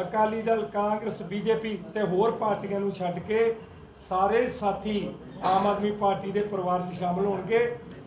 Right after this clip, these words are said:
ਹਰਮੀਤ ਸਿੰਘ ਸੰਧੂ ਜਿਹੜੇ ਸਾਡੇ ਇੱਥੋਂ ਉਮੀਦਵਾਰ ਨੇ, ਉਹਨਾਂ ਦੀ ਜਿਹੜੀ ਚੋਣ ਮੁਹਿੰਮ ਆ, ਉਹਨੂੰ ਰੋਜ਼ ਹਜ਼ਾਰਾਂ ਦੀ ਗਿਣਤੀ ਦੇ ਵਿੱਚ ਸਾਥੀ ਜੁਆਇਨ ਕਰਕੇ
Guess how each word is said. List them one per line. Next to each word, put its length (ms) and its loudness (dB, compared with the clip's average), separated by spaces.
ਹਰਮੀਤ 360 0
ਸਿੰਘ 240 -4
ਸੰਧੂ 340 -6
ਜਿਹੜੇ 300 2
ਸਾਡੇ 260 -2
ਇੱਥੋਂ 240 -2
ਉਮੀਦਵਾਰ 580 4
ਨੇ, 140 -4
ਉਹਨਾਂ 260 0
ਦੀ 120 -6
ਜਿਹੜੀ 320 -2
ਚੋਣ 380 -2
ਮੁਹਿੰਮ 380 2
ਆ, 260 -2
ਉਹਨੂੰ 420 -2
ਰੋਜ਼ 360 6
ਹਜ਼ਾਰਾਂ 440 2
ਦੀ 240 -2
ਗਿਣਤੀ 280 -4
ਦੇ 120 0
ਵਿੱਚ 260 0
ਸਾਥੀ 500 -2
ਜੁਆਇਨ 320 -4
ਕਰਕੇ 540 0